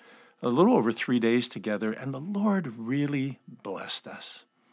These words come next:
And one of the themes that we were emphasizing is the lavishness of Christ's love for us and how important it is that we're rooted in His love.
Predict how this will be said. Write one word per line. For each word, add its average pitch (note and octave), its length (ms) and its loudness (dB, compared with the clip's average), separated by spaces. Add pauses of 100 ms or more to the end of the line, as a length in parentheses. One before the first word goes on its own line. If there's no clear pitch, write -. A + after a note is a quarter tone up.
(460)
And C3+ 140 2
one B3 140 12
of A#3+ 100 8
the C#3+ 80 2
themes C#3+ 400 2
that B2 120 0
we B2 140 4
were A#2+ 140 2
emphasizing A2 720 -2
is A2 220 -4
the B2+ 80 -8
lavishness C#3 1000 -2 (800)
of A2+ 200 -8
Christ's - 580 0
love A2 300 2
for G#2 200 -4
us G#2 220 -2
and A#2+ 120 -4
how F#3+ 200 2
important E3+ 720 2
it A2 60 0
is G#2 120 -2
that A#2 100 0
we're A#2 180 0
rooted B2+ 540 4
in G#2 160 0
His G2+ 200 -8
love. G2+ 380 -10